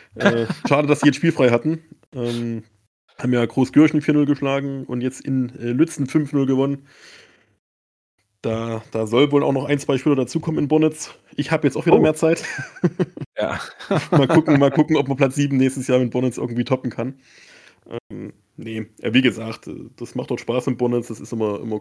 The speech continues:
Speaker 1: cool, mit den Jungs zusammen zu kicken. Wird dort immer wieder gut aufgenommen. Und freue mich auch, wenn sie gewinnen. Ich guck da auch immer nach, frag auch Krone immer, wie die Spiele liefen. Haben wir jetzt noch ein Spiel in Großgrimma. Wir wollen den siebten Platz behalten. Das wär, glaub ich, ein, ein ganz, ganz starke erste Saison jetzt in der Kreisliga.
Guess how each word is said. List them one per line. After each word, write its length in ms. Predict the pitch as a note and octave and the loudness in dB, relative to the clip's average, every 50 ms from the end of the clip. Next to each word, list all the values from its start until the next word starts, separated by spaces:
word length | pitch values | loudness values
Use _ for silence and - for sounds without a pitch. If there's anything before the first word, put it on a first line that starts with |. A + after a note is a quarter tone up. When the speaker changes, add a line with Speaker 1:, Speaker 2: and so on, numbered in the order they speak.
| - - | -6 -4
Speaker 1:
cool, 240 | B2 B2 B2 A#2 A#2+ - - | -2 -2 -2 -2 -4 -8 -14
mit 120 | B2 A2+ | -12 -8
den 80 | B2 A#2+ | -6 -6
Jungs 180 | A#2+ A#2 A#2 | -6 -6 -6
zusammen 180 | - A#2 A2+ A2+ | -6 -6 -6 -6
zu 140 | - - G#2+ | -6 -8 -8
kicken. 340 | - C3 B2 - B2 A2+ - _ _ - - - - - _ _ _ - | -6 -6 -4 -4 -6 -8 -8 _ _ -20 -20 -20 -20 -20 _ _ _ -10
Wird 100 | - G#2 | -8 -8
dort 100 | A2 A2 | -6 -4
immer 140 | B2 A#2 A#2+ | -2 0 0
wieder 140 | A#2 A#2 | 0 0
gut 160 | A2+ B2 B2+ - | 0 0 0 0
aufgenommen. 520 | B2 A#2+ - - A#2+ A2+ A2 G#2+ A2 G#2 - _ _ _ _ _ _ _ - - | 0 0 0 0 0 0 0 -2 -4 -8 -12 _ _ _ _ _ _ _ -18 -16
Und 100 | - - | -14 -8
freue 240 | - - B2 C3+ D3 | 0 4 4 6 6
mich 160 | D3+ C#3 C3+ | 4 2 2
auch, 180 | - C3 A#2+ A#2+ | 2 2 4 4
wenn 120 | C3 C3 | 4 4
sie 100 | B2 B2+ | 2 2
gewinnen. 300 | A#2+ A#2+ A#2 C3 C#3+ C#3 | 2 2 4 4 4 2
Ich 80 | C3 - | 0 -2
guck 140 | - B2 | -4 -4
da 80 | - C3+ | -2 -2
auch 60 | A#2+ | 0
immer 140 | B2+ A#2 A2+ | 0 -2 -2
nach, 240 | A2 A#2 B2 B2 A#2+ | 0 0 0 -2 -2
frag 220 | - - B2+ - | -2 -4 -4 -4
auch 100 | A#2+ G#2+ | -4 -8
Krone 300 | - - - B2+ B2 B2 | -8 -4 -2 0 0 0
immer, 160 | A#2 A#2 A2+ | -2 -2 -2
wie 60 | A2+ A2 | -2 -2
die 120 | A2+ G#2+ | -4 -4
Spiele 220 | - - A#2+ A#2+ | -4 -2 0 0
liefen. 400 | A2+ A#2 B2+ B2+ - B2+ A#2+ A#2 _ _ _ - - - - - - - - _ _ | 2 2 2 0 0 -2 -4 -4 _ _ _ -20 -20 -20 -20 -20 -20 -20 -20 _ _
Haben 100 | - A#2+ | -2 0
wir 80 | A#2+ A#2+ | 2 2
jetzt 140 | A#2+ A#2+ - | 2 2 -2
noch 100 | A2+ - | -4 -2
ein 160 | - B2+ A#2 | -2 -2 -2
Spiel 200 | - - B2+ B2 | -4 -4 -4 -4
in 40 | B2+ | -4
Großgrimma. 560 | - - A#2+ A#2+ - - C#3 C#3+ C#3+ C#3 B2+ C3+ _ _ _ _ _ _ _ _ _ _ _ _ _ _ _ _ _ _ - | -4 -4 -6 -6 -4 -2 0 0 0 0 -2 -4 _ _ _ _ _ _ _ _ _ _ _ _ _ _ _ _ _ _ -12
Wir 160 | B2 A2+ G#2 | -10 -6 -4
wollen 180 | G#2+ A2 A#2 A#2 | -2 0 0 0
den 140 | A2 A2 | -2 -2
siebten 440 | G2+ A#2+ C3 C#3 - A#2+ A2+ A2 G#2 - | -2 -4 -4 -4 -6 -8 -8 -8 -10 -8
Platz 240 | - - A#2+ A#2 - | -2 -2 -2 -2 0
behalten. 480 | - A#2 A2 A2+ A2 A#2+ A#2+ A#2+ A#2+ A2 | -2 -2 0 2 0 0 0 -2 -6 -10
Das 180 | G2+ - - | -10 -10 -10
wär, 100 | - G#2 | -8 -8
glaub 200 | G#2 G#2+ G#2 G2+ | -6 -6 -6 -6
ich, 140 | G2+ G2+ - | -8 -8 -10
ein, 320 | G#2 G#2 G2+ F#2 F2+ - G#2+ | -12 -12 -12 -12 -14 -14 -10
ein 60 | G2+ | -6
ganz, 220 | G#2 G#2+ G#2+ - | -6 -6 -6 -6
ganz 160 | - G#2 G2+ | -8 -10 -8
starke 300 | - - G#2+ A2 G#2+ - | -6 -6 -4 -4 -4 -4
erste 320 | G#2 - G#2+ A2+ - - A#2 | -6 -6 -6 -10 -10 -10 -10
Saison 340 | - - A2+ G#2 A2 G#2+ A2 | -8 -6 -4 -4 -4 -4 -4
jetzt 160 | A2 - - | -6 -6 -6
in 60 | A2 | -8
der 60 | G#2+ | -8
Kreisliga. 580 | - - G#2+ G#2+ G#2 - G#2+ G#2 A2 G#2 G#2 | -8 -6 -6 -8 -6 -6 -6 -4 -2 -2 -4